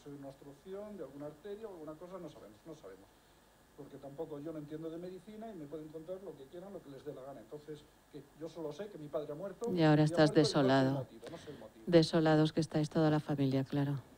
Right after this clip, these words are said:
Speaker 2: Normal, normal. Vale, ¿y ya habéis, eh, ya habéis, ya ahora sí ya habéis conseguido hablar con alguien? ¿Ya habéis podido entrar a,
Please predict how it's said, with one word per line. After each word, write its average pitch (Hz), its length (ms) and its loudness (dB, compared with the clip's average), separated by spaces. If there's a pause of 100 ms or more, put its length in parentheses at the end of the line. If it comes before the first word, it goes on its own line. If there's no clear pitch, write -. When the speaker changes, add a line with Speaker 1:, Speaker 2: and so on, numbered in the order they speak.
(1040)
Speaker 2:
Normal, 135 440 4 (600)
normal. 135 420 2 (1120)
Vale, 147 420 4
¿y 165 120 6
ya 156 120 8
habéis, 170 320 6
eh, 151 480 6
ya 143 100 4
habéis, 147 240 6
ya 151 300 8
ahora 156 240 8
sí 160 140 -2
ya 156 100 6
habéis 143 200 6
conseguido 147 680 6
hablar 143 280 6
con 139 220 4
alguien? 214 460 8
¿Ya 151 200 8
habéis 147 220 6
podido 147 400 8
entrar 139 340 4
a, 143 360 4